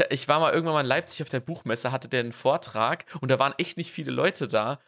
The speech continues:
Und dann habe ich danach, habe ich mich noch so, da war ich auch mal selber irgendwie zwölf oder so. Und dann habe ich ihn dann so ein paar Sachen gefragt, so, yo, ähm, ob ihm das immer noch so Spaß macht nach so vielen Jahren mit der Maus. Und so,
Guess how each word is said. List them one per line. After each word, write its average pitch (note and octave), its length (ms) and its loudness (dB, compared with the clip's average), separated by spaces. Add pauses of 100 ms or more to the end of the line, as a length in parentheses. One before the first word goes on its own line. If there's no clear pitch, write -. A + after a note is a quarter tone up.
(140)
Und C3+ 120 2
dann C3+ 120 2
habe D3 100 0
ich D3 80 -4
danach, B2+ 360 2
habe B2 120 2
ich B2 80 -6
mich A#2+ 140 -10
noch A2+ 140 -4
so, A#2 220 -4
da A2 140 0
war A2 60 -2
ich A2 160 -8
auch - 100 -16
mal A2+ 140 -8
selber A2 320 0
irgendwie G#2 240 -6
zwölf G#2+ 480 -4
oder B2+ 220 4
so. D3 320 0 (400)
Und D3 120 4
dann C#3+ 60 4 (240)
habe E3+ 140 0
ich - 100 -8
ihn D#3 40 0
dann C#3 100 -2
so C3+ 80 -4
ein B2 40 -10
paar C#3+ 180 0
Sachen D3 240 -6
gefragt, C#3 420 -4
so, A#2+ 100 -6
yo, C3 380 2 (300)
ähm, A#2+ 600 2 (200)
ob A#2+ 160 0
ihm B2 60 -2
das B2 160 2
immer B2 240 0
noch A#2 140 -2
so - 180 -10
Spaß C3+ 480 0
macht B2 260 -4
nach A#2+ 140 -4
so B2 160 -6
vielen A#2+ 280 -8
Jahren A#2 300 -2
mit A#2 140 -10
der A#2 80 -2
Maus. A#2 360 0
Und A#2 120 -14
so, G3 120 -2